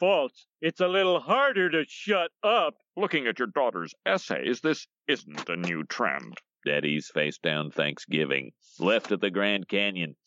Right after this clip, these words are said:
Speaker 2: The day a policeman came to my soccer game. Mister Simpson, Lisa is at a crucial juncture. If she doesn't see her father as a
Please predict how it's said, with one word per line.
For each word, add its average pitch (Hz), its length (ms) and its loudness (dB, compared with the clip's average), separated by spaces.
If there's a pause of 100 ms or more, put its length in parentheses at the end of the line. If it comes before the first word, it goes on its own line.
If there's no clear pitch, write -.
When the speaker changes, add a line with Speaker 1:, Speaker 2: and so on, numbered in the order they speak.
(180)
Speaker 2:
The 104 120 2
day 147 300 0
a 113 60 0
policeman 110 600 -2
came 120 240 -2
to 110 60 -2
my 110 160 0
soccer 139 420 -2
game. 80 320 -2 (440)
Mister 120 340 -4
Simpson, - 420 -8 (520)
Lisa 180 480 0
is 113 120 -2
at 104 140 2
a 95 140 -2
crucial 73 520 -2 (140)
juncture. - 500 -2 (180)
If 120 220 -2
she 127 300 -4
doesn't 117 360 -2
see 113 220 -2
her 113 180 2
father 107 420 2
as 98 100 -2
a 90 80 -8